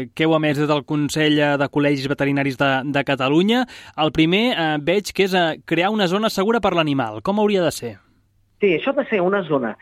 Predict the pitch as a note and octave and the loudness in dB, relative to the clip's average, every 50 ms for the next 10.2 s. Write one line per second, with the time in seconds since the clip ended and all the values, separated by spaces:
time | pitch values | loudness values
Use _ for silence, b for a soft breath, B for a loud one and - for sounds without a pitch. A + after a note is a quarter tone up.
0 | B B B B _ C3+ D#3 E3+ G#3+ - C#4 C#4 E4+ - A3+ G#3+ G#3 - F3+ F3 | B B B B _ -2 0 0 2 0 0 -2 -2 -2 0 0 0 -2 -2 -4
1 | - G3 G3+ - D#3 D3+ C#3+ C3+ B2+ A#2 - - C3+ C#3+ C#3+ C3+ C#3+ D3+ C#3+ C3 | -4 -4 -2 0 0 2 2 2 0 -2 -6 -12 -12 -12 -12 -12 -14 -16 -18 -16
2 | C3 C3 C3 C3 C3 B2+ B2 B2 A#2+ A#2 B2+ D3+ E3 D#3+ - - D#3 D3+ C#3+ C#3 | -8 -4 -2 0 0 0 -2 -4 -4 -4 -2 -2 -2 -2 -4 -2 0 0 2 2
3 | C#3 C3+ - C#3 C3 C3+ D3+ D3+ C#3+ C#3 C3+ C#3 C3+ C3 - - - B2 A#2 C3+ | 0 0 -2 -2 -2 0 0 0 0 0 -2 -2 -4 -4 -6 -8 -6 -2 0 0
4 | F3 A3 G#3+ B B B B B C#3 B2+ - C#3 C3+ C3+ C#3 - - B2 - C3 | 0 -2 -4 B B B B B -4 -2 0 0 0 -2 -2 -2 -4 -4 -4 -4
5 | B2 B2 - G#2+ G#2+ B2+ D3+ D#3+ C#3+ B2+ B2 B2+ B2 - C3 B2 B2 B2 B2 A#2+ | -8 -6 -4 -4 -2 0 0 2 2 2 0 -2 -2 -2 -6 -6 -4 -2 -2 -2
6 | B2+ B2+ B2 B2 B2+ B2 B2 A2+ A2 A#2 A#2 A#2 A#2+ - B2 - - B2 A#2 - | -2 -4 -4 -4 -4 -4 -6 -6 -8 -8 -8 -8 -8 -8 -8 -8 -8 -10 -6 -4
7 | C3+ B2+ D3 D3 D3 - B B B B B B B - E3 G3 G#3+ G#3+ G3+ G3+ | -4 -2 0 0 -2 -2 B B B B B B B -2 0 0 0 0 0 -2
8 | F3+ F3 - G#3+ G#3+ G#3 F#3+ E3 C#3 - B B B B B _ - D3 D#3 E3 | -2 -2 -2 -2 0 2 2 2 0 0 B B B B B _ -4 -2 0 2
9 | F#3 G#3 G3 G3 G3 G3+ G3 - - - - E3 E3 E3 E3+ E3 D#3+ F3 E3+ F3+ | 2 2 2 2 2 0 -2 -4 -6 -12 -10 -6 -2 0 0 0 0 0 0 0
10 | F3+ - - - | -2 -6 -12 -16